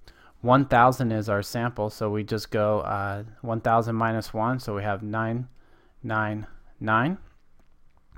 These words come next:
And now we need to find the critical value. Um, and the critical value is the t-score having nine hundred and ninety degrees of freedom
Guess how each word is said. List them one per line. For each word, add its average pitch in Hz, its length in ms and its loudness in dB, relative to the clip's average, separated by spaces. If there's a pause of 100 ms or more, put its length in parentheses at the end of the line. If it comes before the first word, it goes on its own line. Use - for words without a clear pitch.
(640)
And 117 100 -2
now 123 180 6
we 127 120 6
need 120 240 4
to 113 80 2
find 117 560 2 (480)
the - 80 -2
critical 127 460 2
value. 110 520 6 (640)
Um, 107 560 0
and 113 160 0
the 113 80 2
critical 143 460 4
value 123 360 8
is 107 120 0
the 110 80 -6
t-score 120 560 2
having 107 460 0
nine 117 220 2
hundred 139 300 2
and 127 120 4
ninety 120 260 2
degrees 117 440 -2
of 151 100 0
freedom 120 500 0